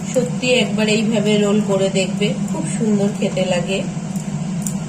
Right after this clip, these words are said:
ডিম না দিলেও বোঝাই যায় না, ঘরে সবজি, মানে, তরকারি না থাকলে এইভাবে রোল করে দিলেও বেশ সুন্দর টিফিন হয়ে যায় বা রাতে ডিনারেও হয়ে যায়।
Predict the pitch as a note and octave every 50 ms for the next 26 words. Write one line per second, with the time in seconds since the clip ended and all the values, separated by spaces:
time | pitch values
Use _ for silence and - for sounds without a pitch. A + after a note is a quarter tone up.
0 | - - - - - - F#3+ A3+ A#3 A#3+ A#3+ A#3+ A3+ G#3 F#3+ G3 G3 G#3+ G#3+ G#3+
1 | G#3+ G#3+ A3+ A3 G3+ G#3 G3+ G3+ A3 G#3 G#3 A#3 A#3 A3+ G#3 G3 G3 F#3+ F#3 G3
2 | G3+ A3+ - - - - - - - - - - - - - - - - - -
3 | - - - - - - G#3+ F#3+ G3+ G#3+ - - - A3 G#3 G3 - - G#3+ A#3
4 | B3 B3 C4 B3+ A#3 G#3+ G#3+ G3+ G3+ G3+ F#3+ G#3 G3+ G#3 G3+ - G#3 G#3+ A#3 A3+
5 | G#3+ F#3+ F#3+ F#3 B3 A#3 - F3 G3+ G#3+ A3 G3+ G#3+ A3+ G3 G#3 G#3 G3+ G3+ G3
6 | G3 G#3 - - G#3 G#3 G#3 G3+ - - G3+ G3 G3 G3+ A3 - G#4 - - -
7 | - - - - - - - - - - F#3+ G#3 G#3+ G#3 - - A#3 A3+ A3 A3
8 | A3+ A3 - F#3+ A#3 A3 - - G#3+ G#3 G#3+ G#3+ G3+ F#3+ F#3+ F#3+ G3 G#3+ G#3+ A#3+
9 | B3 - G#3 G3 F#3+ F#3 F#3+ - G3 G3+ A#3 G#4 - - - - - - - -
10 | - - - - A3 A3 A3 G#3 G#3 G#3 G#3 G#3+ A3 G3+ F#3+ F3+ E3+ - E3 E3+
11 | - -